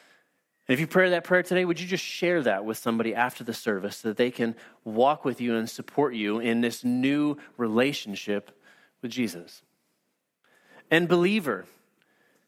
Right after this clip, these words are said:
if you are walking with Jesus, you've accepted Jesus as your Lord and Savior, it means that you've been invited, you're a part of his body. The hands and the feet of Jesus, and he is the head of the church. You're a part of this local family, and you're a part of the,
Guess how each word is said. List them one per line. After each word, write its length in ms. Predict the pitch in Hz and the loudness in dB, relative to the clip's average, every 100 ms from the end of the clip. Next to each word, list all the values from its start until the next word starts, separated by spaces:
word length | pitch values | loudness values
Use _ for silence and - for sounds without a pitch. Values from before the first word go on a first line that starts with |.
| _ _ _ _ | _ _ _ _
if 60 | |
you 100 | 180 | 2
are 80 | 156 | 4
walking 460 | 127 135 165 - 151 | 4 4 2 2 0
with 120 | 135 | 0
Jesus, 460 | 139 139 160 147 | 2 2 2 0
you've 140 | 147 147 | 0 -2
accepted 440 | 127 - 151 143 | -2 0 -2 -2
Jesus 260 | 127 135 123 | 0 0 0
as 80 | 113 | 0
your 120 | 120 | 0
Lord 200 | 117 123 | 2 2
and 100 | 113 | 0
Savior, 420 | - 135 139 160 | -2 0 0 2
it 100 | 156 | 0
means 240 | 151 156 143 | 2 0 0
that 100 | 139 | -2
you've 160 | 143 143 | -2 0
been 120 | 135 | 0
invited, 520 | 120 123 131 131 123 - - | 2 2 2 0 -4 -14 0
you're 180 | 147 | 2
a 60 | 139 | 2
part 260 | - 170 147 | 2 0 0
of 80 | |
his 200 | - 151 | 0 -4
body. 520 | 117 - - 147 123 - _ _ _ _ _ _ _ _ _ _ _ _ | -2 -4 -2 -2 -4 -12 _ _ _ _ _ _ _ _ _ _ _ _
The 100 | 165 | 0
hands 440 | 160 156 170 180 156 | 0 2 2 2 0
and 80 | |
the 40 | 156 | -4
feet 380 | - 190 165 - | -2 -2 -2 -4
of 100 | 117 | -8
Jesus, 440 | 151 175 135 110 | -2 -2 0 -2
and 100 | 117 | -2
he 260 | 117 190 175 | -2 0 0
is 140 | 147 | 0
the 80 | 143 | -6
head 480 | - 180 156 117 - | -4 0 0 -2 -4
of 300 | - 147 131 | 2 2 0
the 60 | 120 | -10
church. 440 | - 170 151 - | -6 -2 -2 -2
You're 140 | 151 165 | 0 0
a 40 | |
part 240 | 165 185 165 | 2 0 0
of 140 | 117 | 0
this 240 | 165 - | -2 0
local 260 | 175 170 165 | 0 0 -2
family, 460 | - 180 196 208 170 | -2 0 2 0 0
and 80 | |
you're 120 | 151 143 | 0 0
a 40 | |
part 240 | - 170 | 2 2
of 120 | 165 | 2
the, 120 | 135 | 0